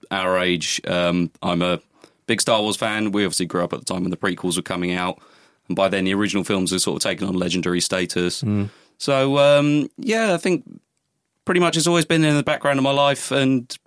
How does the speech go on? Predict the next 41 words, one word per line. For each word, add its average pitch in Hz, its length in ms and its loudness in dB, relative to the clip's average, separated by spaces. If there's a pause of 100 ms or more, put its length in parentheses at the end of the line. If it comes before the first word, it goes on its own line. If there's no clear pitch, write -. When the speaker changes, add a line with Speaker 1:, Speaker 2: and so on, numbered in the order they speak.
Speaker 1:
all 123 200 2
of 101 40 0
our 98 120 4
lives, 98 240 2
really, 110 180 2
and 120 80 2
I - 20 -4
think 127 140 -2
we'll 120 80 0
probably 110 260 0
continue 107 420 0
to 107 100 -4
do 120 160 0
so 127 180 0
forever 151 460 0
at 85 100 -2
the 92 80 2
rate 92 180 0
that 90 60 -2
they're 90 160 0
going 101 320 2
with 117 180 4
these 120 340 4
Speaker 2:
<laughs> 175 100 0
Speaker 1:
films 107 340 0
and 101 180 0
endless 104 360 0
T 104 160 2
V 95 160 0
series, 95 360 0
the 95 60 -4
sort 90 220 -4
of - 80 -18 (480)
monolith 104 640 2
that 92 100 0
Star 101 220 0
Wars 95 160 0
has 101 100 -2
become. 95 400 -2
But, 123 320 -2
um, 123 380 0